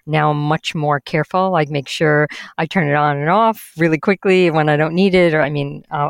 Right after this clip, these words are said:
that's obvious, but sometimes, you know, you're doing something else and you're letting the gas run and, uh, the gas stove run. So, uh, becoming much more conscious of the connections between what we do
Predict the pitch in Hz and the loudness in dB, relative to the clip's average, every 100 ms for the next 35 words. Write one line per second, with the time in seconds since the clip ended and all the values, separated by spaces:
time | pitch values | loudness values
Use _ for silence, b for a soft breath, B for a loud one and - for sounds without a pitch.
0 | - 151 143 165 139 139 143 143 - 151 | -4 -4 -2 -2 -4 -4 -8 -8 -6 -6
1 | 147 _ - 151 - 151 143 - 180 165 | -6 _ -12 -12 -8 -6 -6 -8 -6 -4
2 | 156 147 147 143 - - 160 147 - - | -4 -2 -2 -4 -8 -8 -6 -6 -8 -8
3 | 156 226 208 196 - 151 147 151 156 151 | -2 2 2 0 -2 -4 -2 0 2 2
4 | 147 143 151 143 147 - 190 190 180 175 | 0 0 0 0 -2 -2 0 2 2 2
5 | 151 147 B B B B B 170 156 151 | 0 -4 B B B B B -2 -2 0
6 | 151 147 - 151 151 160 - B B - | -2 -2 -2 -4 -2 -4 -6 B B -12
7 | - 202 190 185 180 180 175 180 180 175 | -2 2 4 4 2 0 0 0 0 -2
8 | 202 226 220 196 196 - 185 156 - 175 | -2 0 0 2 0 0 -2 -2 -2 -2
9 | 175 160 147 - - 143 147 - 160 156 | -2 -4 -6 -6 -6 -6 -6 -6 -4 -4
10 | - 147 - 156 - 156 147 143 139 135 | -6 -14 -14 -16 -12 -10 -4 -4 -4 -2
11 | 165 165 151 135 135 156 | -2 -2 -4 -2 -4 -6